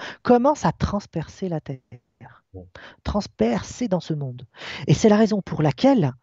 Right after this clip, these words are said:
Speaker 1: le lingam, cette espèce de cône, on va le voir tout à l'heure, une espèce de cône, est une énergie. C'est la première forme que Shiva va prendre, alignée dans la colonne vertébrale avec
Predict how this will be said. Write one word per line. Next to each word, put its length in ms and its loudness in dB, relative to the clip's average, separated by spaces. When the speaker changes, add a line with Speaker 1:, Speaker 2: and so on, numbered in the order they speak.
Speaker 1:
le 160 2
lingam, 600 0
cette 200 -20
espèce 340 -2
de 100 -10
cône, 380 2
on 60 -4
va 100 -2
le 60 -2
voir 120 -4
tout 140 -18
à 60 -2
l'heure, 240 -2
une 260 -20
espèce 180 0
de 80 -2
cône, 340 0
est 220 -2
une 160 0
énergie. 520 0
C'est 140 -6
la 100 -4
première 360 -4
forme 320 -2
que 260 -4
Shiva 280 -4
va 100 -4
prendre, 300 -12
alignée 560 2
dans 80 0
la 80 0
colonne 180 -2
vertébrale 420 -4
avec 460 -4